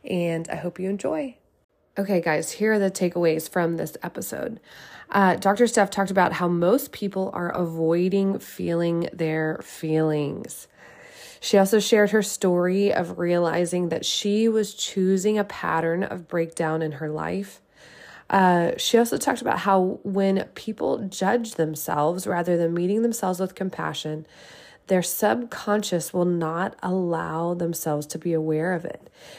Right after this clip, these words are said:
And they believe that circumstances in life are happening to them rather than them choosing that.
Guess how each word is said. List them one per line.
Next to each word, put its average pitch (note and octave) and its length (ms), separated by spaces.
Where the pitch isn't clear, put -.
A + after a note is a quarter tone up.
And F3+ 220
they F3 220
believe F3 640
that D#3+ 380
circumstances A3 960
in E3+ 160
life F3 440
are E3+ 300
happening F3 720
to D#4+ 320
them D#3+ 380
rather E3+ 340
than D#3 240
them D3+ 480
choosing E3 500
that. - 300